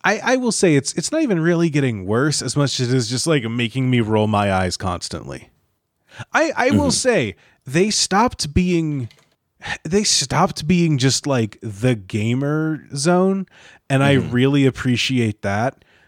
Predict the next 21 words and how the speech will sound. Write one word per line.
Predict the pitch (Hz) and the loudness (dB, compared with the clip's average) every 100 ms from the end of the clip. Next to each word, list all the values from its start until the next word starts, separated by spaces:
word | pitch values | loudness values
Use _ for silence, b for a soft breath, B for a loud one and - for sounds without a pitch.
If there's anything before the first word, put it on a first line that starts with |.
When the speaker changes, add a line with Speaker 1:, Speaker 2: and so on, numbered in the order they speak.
| b | b
Speaker 2:
Yes, | 104 175 170 | -2 0 0
Speaker 1:
But | 175 | 0
Speaker 2:
I, | |
I | 165 123 120 | 2 4 2
Speaker 1:
instead | 117 156 175 190 | 4 4 4 0
Speaker 2:
like | - | -4
turning, | - 120 113 117 - | -4 -2 -2 -6 -8
turning | - 117 | -4 0
it | 110 | 0
on | 101 101 | 0 0
and | 92 | -2
not | 92 92 - | -2 -4 -4
seeing | 98 85 78 | -4 -4 -4
Leroy | 87 90 87 82 | -4 -2 -2 -2
Jenkins | 78 82 80 90 73 82 | -4 -6 -6 -6 -6 -6
every | 80 | -8
time | 78 80 | -8 -8
I | 76 | -8
turn | - 78 71 | -6 -6 -6
it | |
on. | 71 - - | -8 -8 -12